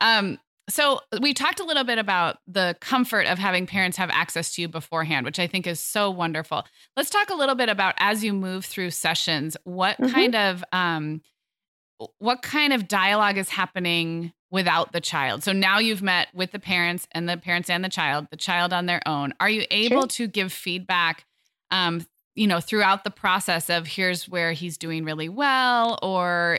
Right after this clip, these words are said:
Speaker 1: I mean, you don't really have confidentiality issues when it's a child, right? It's different than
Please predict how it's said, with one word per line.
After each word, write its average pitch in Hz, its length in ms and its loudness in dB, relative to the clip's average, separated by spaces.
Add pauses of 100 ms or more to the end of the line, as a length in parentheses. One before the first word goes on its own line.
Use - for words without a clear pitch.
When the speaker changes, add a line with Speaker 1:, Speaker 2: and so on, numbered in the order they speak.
Speaker 1:
I - 140 0
mean, 226 160 2
you 240 60 2
don't 262 120 2
really 226 160 2
have 214 160 0
confidentiality 175 880 0
issues 151 300 -6
when 151 100 -6
it's 147 140 -8
a 160 40 -14
child, 113 440 -2
right? 127 140 2
It's - 160 -8
different 151 420 -8
than 147 400 -6